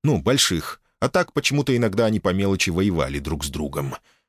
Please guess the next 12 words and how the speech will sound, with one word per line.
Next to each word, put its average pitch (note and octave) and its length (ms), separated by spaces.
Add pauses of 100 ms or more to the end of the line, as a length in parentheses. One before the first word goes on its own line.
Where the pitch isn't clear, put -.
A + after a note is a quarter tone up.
Возможно, G2+ 460
это G#2+ 160
был G#2 160
сброс F#2+ 320
накапливающихся G2 840
внутренних G2 460
проблем C3 420
от D2+ 140
противоречий. F2+ 800 (260)
Возможно, G#2 400
что-то D2+ 340
иное, A2 460